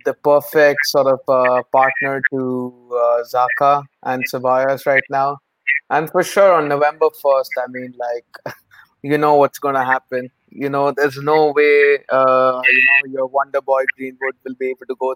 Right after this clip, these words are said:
through that defensive line, through that midfield anymore. So it's a great signing, guys. I hope you guys realize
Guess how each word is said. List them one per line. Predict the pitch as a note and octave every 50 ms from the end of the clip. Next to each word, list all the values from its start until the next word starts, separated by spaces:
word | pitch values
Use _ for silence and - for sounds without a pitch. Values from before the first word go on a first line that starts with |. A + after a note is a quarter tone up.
| _ -
through | - C3+ C3 C3
that | A#2+ C3 B2 B2 A#2+ -
defensive | - - - C3 C3 B2+ - - B2+ -
line, | B2+ B2+ B2 B2 B2+ B2 B2+ B2+ _ _ - - B2 - _ -
through | - C#3+
that | C3+ C#3 C3+ C3
midfield | C3 C3 B2+ - - - C#3+ C3+ B2+
anymore. | B2 B2 B2+ B2 A#2+ A#2 A#2+ B2 B2+
So | - - - B2 B2 B2+ B2 - - _ _ _ - - B2+ B2+
it's | - - -
a | B2
great | - D3 D3 D3 C#3 C#3+
signing, | - D3+ C#3+ C#3+ C#3+ C#3+ D3 C#3+
guys. | - C3+ C3+ D3+ D#3+ - - C3+
I | B2 A#2+
hope | B2+ B2+ C3 _ -
you | C3+
guys | A#2+ C3+ C3 B2+ B2+ B2+ C3 C3 - - _ _ _ _ _ _ -
realize | C3+ C#3 C#3+ C#3 C#3 C#3 C3+ C#3 C#3 C3 B2+ - - - -